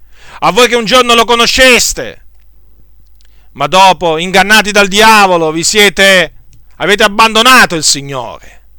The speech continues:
avete abbandonato la rocca della salvezza, la rocca dei secoli. Lo avete abbandonato per andare dietro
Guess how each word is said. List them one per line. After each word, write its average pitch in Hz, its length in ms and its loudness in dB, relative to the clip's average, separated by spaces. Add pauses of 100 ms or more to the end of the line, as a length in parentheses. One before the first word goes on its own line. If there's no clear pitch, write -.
(560)
avete 185 280 -2
abbandonato 196 540 0
la 190 100 4
rocca 196 340 2
della 190 200 2
salvezza, 160 680 -4
la 151 120 0
rocca 208 360 2
dei 196 140 0
secoli. 123 580 -4 (1600)
Lo 131 100 -8
avete 175 220 -2
abbandonato 190 540 0
per 196 160 -2
andare 185 360 0
dietro 175 720 -2